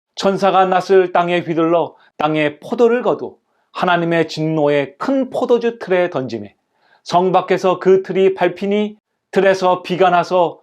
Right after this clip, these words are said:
말 굴레까지 닿았고 천육백 스타디온에 퍼졌더라. 요한은 인자 되신 예수님의 수확이 마쳐진 이후에 또 다른 수확이 시작되는 장면을 바라보게 됩니다. 성경은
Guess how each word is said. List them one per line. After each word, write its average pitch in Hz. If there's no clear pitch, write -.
말 160
굴레까지 156
닿았고 123
천육백 233
스타디온에 180
퍼졌더라. -
요한은 185
인자 196
되신 196
예수님의 170
수확이 160
마쳐진 139
이후에 113
또 160
다른 175
수확이 160
시작되는 156
장면을 139
바라보게 131
됩니다. 117
성경은 175